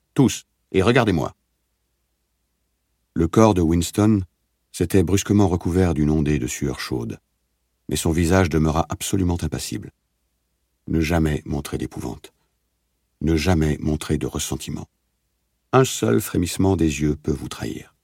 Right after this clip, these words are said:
Winston resta debout à regarder tandis que la monitrice levait les bras au-dessus de la tête et,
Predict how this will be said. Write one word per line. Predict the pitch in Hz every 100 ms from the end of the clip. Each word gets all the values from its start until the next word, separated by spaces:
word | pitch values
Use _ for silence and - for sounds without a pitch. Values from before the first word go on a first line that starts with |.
| _ _ _ _ _ _ _ _ _ _ _ _ _ _
Winston | 98 107 - 151 151
resta | 101 95 92
debout | 85 78 107
à | 87
regarder | 80 76 73 107 135
tandis | 87 92
que | - 85 -
la | 78
monitrice | 71 78 78 - 139 - - 82
levait | 80 85
les | 78
bras | 71 107 95
au-dessus | 67 - 76
de |
la | 64
tête | - - - -
et, | - 78 69